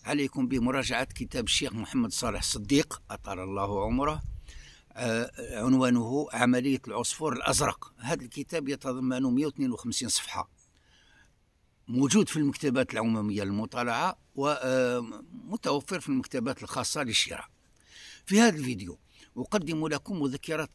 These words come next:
طالب زاوية الشيخ طاهر، الشيخ والم-، الشيخ والمجاهد قرمود مقران من قرية تافوذوشت، سجلها ابنه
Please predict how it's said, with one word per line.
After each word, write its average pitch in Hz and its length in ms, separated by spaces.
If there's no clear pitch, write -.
طالب 151 280
زاوية 123 360
الشيخ - 420
طاهر، 147 280
الشيخ 170 600
والم-، 127 540
الشيخ 117 440
والمجاهد 117 960
قرمود 110 360
مقران 131 400
من 120 140
قرية 127 360
تافوذوشت، 110 600
سجلها 151 640
ابنه 127 580